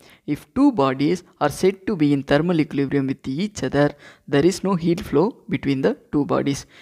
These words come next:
இப்போ ரெண்டு பாடி வந்து, உதாரணத்துக்கு வந்து இந்த காஃபி, cup of coffee and then surrounding. இப்போ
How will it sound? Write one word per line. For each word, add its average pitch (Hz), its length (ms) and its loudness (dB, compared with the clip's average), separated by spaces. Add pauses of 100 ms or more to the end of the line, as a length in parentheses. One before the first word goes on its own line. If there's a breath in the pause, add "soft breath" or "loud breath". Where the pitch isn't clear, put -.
இப்போ 143 160 0 (100)
ரெண்டு 165 300 2
பாடி 156 280 4
வந்து, 147 180 0 (280)
உதாரணத்துக்கு 143 460 2
வந்து 165 120 -6
இந்த 151 160 2 (100)
காஃபி, 147 300 -2 (160)
cup - 240 0
of 147 60 -4 (100)
coffee 143 300 -2 (540 soft breath)
and 147 140 2
then 156 180 0
surrounding. 139 420 -2 (260 soft breath)
இப்போ - 140 -2